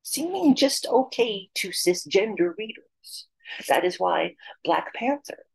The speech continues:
or Wonder Woman resonated as powerfully with their target audiences as most movies tend to resonate with the dominant cis shit culture,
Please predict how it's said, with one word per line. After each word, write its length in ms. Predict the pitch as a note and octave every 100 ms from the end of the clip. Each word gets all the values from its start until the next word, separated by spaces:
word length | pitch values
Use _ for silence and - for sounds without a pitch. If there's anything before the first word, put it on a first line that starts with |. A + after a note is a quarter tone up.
| _ _ -
or 220 | F3 D#3+
Wonder 340 | F#3+ A3+ F#3+
Woman 380 | E3 D#3+ F3 D#3+
resonated 640 | F3+ G#3 G#3 G3 G3+ G3 F#3+
as 160 | F#3 -
powerfully 580 | - A#3 B3 A3+ G#3
with 200 | F#3+ G3+ -
their 160 | F#3+
target 400 | F#3+ G3 F#3+ F3+
audiences 800 | F3 A3+ C4 A3+ G#3 G#3+ G3+ - _ _ _ _ _ -
as 260 | B3+ D4 G#3+
most 380 | G3 A3 G#3+ E3
movies 540 | G3 F#3 F3+ F3+ E3
tend 280 | - E3 F3
to 80 | E3+
resonate 600 | D3 D3+ D3+ D3 D3 D3
with 200 | D#3 D#3
the 100 | D#3+
dominant 720 | - - C#3 C3+ C3 C3+ -
cis 260 | - D#3 -
shit 320 | - - -
culture, 520 | - - - - F3+